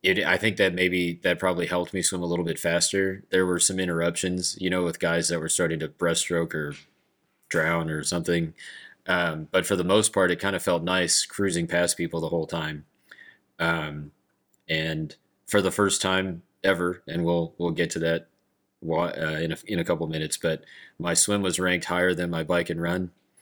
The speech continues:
and my bike was ranked higher than my run. So I think for the first time ever, my run was the lowest ranked of the three sports. So, um, but the swim was good. I got out. I, I only wore a Speedo under my wetsuit,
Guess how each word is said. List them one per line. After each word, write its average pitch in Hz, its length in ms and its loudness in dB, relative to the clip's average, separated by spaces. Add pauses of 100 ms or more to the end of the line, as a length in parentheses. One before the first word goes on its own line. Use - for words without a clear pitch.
(380)
and 85 360 -2
my 82 200 0
bike 101 320 4
was 87 160 -4
ranked 87 200 -2
higher 87 220 4
than 87 160 -2
my 82 140 -2
run. 80 260 -2
So 82 140 -4
I 80 40 -2
think 90 200 -2
for 92 140 0
the 82 80 0
first 87 320 0
time 82 180 -2
ever, 82 220 0
my 82 160 -2
run 85 320 0
was 82 200 -2
the 85 120 -2
lowest 82 560 0 (220)
ranked - 480 0 (480)
of 80 340 -4 (140)
the 87 100 0
three 85 220 0
sports. 80 540 0 (360)
So, 85 540 2 (500)
um, 78 480 -4 (800)
but 92 140 2
the 98 60 0
swim 120 200 2
was 113 140 2
good. 117 220 6
I 92 180 4
got 101 220 4
out. 101 320 4 (180)
I, 87 440 2
I 90 120 2
only 104 200 2
wore 95 280 4
a 85 80 4
Speedo 110 760 2
under 90 200 0
my 85 120 0
wetsuit, 92 540 2